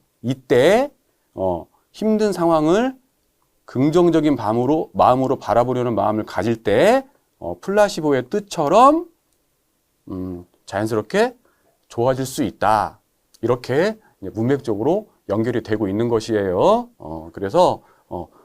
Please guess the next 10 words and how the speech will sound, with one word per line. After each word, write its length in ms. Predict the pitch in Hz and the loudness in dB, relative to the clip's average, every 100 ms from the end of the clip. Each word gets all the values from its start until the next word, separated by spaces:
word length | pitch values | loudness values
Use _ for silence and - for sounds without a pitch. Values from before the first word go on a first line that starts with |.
| _ | _
오히려 440 | 113 123 131 127 117 | 0 2 2 0 0
그러나로 500 | 120 123 120 117 110 - - 120 117 - _ _ _ _ _ 131 156 - | -2 -2 0 -4 -6 -16 -12 -6 -6 -6 _ _ _ _ _ 0 0 0
답을 240 | - 117 | -6 -6
한 160 | 120 156 | -4 -4
사람도 240 | 165 151 | -4 -2
있겠지만 760 | 101 - 123 113 107 147 196 196 _ _ 98 | -4 -6 -10 -4 0 0 0 -6 _ _ -14
여기서 200 | 98 98 | -12 -12
가장 280 | 98 113 104 | -10 -8 -6
정확한 360 | 98 101 104 | -6 -6 -8
답은 560 | - 92 101 151 226 | -6 -6 -2 0 0